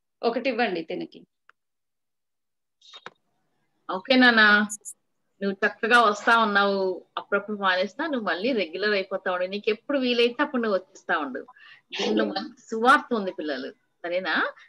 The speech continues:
Speaker 2: నువ్వు దీన్ని చక్కగా నువ్వు ఓపెన్ చేసి నువ్వు నీ ఫ్రెండ్స్ కూడా యేసేని గురించి చెప్పొచ్చు. ఇక్కడ జోకర్ బాబాయ్ ఉంటాడు, యేసేని గురించి చెప్తా ఉంటాడు. చూడు,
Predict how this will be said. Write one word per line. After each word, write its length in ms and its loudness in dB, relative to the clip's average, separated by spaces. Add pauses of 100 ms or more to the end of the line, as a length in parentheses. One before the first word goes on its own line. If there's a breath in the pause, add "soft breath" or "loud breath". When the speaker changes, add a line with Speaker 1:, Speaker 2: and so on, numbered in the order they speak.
Speaker 2:
నువ్వు 220 -12
దీన్ని 240 -4
చక్కగా 500 -2
నువ్వు 180 -2 (300)
ఓపెన్ 360 -2
చేసి 280 -4
నువ్వు 220 0
నీ 120 -2
ఫ్రెండ్స్ 420 -4 (100)
కూడా 140 0 (120)
యేసేని 480 -4
గురించి 220 -6
చెప్పొచ్చు. 380 -6 (380 soft breath)
ఇక్కడ 180 -6 (160)
జోకర్ 400 -2
బాబాయ్ 340 0
ఉంటాడు, 340 -8 (180)
యేసేని 600 -4
గురించి 340 -6 (500 loud breath)
చెప్తా 320 -6
ఉంటాడు. 340 -6 (420)
చూడు, 160 -4